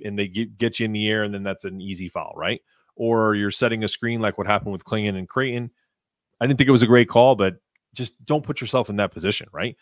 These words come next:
You gotta be smarter. You can't stick that, you know, he's seven-foot-two. That, that rear end is, is pretty big back there, right? So you're, you know, you're, you're kinda sliding your hips around,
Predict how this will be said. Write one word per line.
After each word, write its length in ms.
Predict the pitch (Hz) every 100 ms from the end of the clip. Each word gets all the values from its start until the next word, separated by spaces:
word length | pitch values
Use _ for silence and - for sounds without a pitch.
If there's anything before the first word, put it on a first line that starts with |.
| _ -
You 100 | 110
gotta 180 | 117
be 100 | 113
smarter. 320 | 104 113 110 110
You 120 | 98
can't 220 | - 110
stick 300 | - 113 -
that, 200 | 113 95
you 80 | 107
know, 60 |
he's 200 | 101 110
seven-foot-two. 760 | - 127 107 117 - 143 120 117 _ -
That, 140 | 117 113 98 -
that 160 | 120
rear 300 | 110 123 120
end 180 | 131 117
is, 240 | 107 92 - _ _
is 120 | 107 98
pretty 220 | 127 127
big 320 | 147 156 101
back 240 | 113 107
there, 180 | 117 110
right? 280 | 110 131 139
So 100 | 127
you're, 300 | 120 127 113 _ _ _
you 100 | 120
know, 60 | 110
you're, 60 |
you're 200 | 101 110
kinda 240 | 92 120 110
sliding 300 | - 123 120
your 100 | 107
hips 240 | 131 -
around, 400 | 135 135 135 131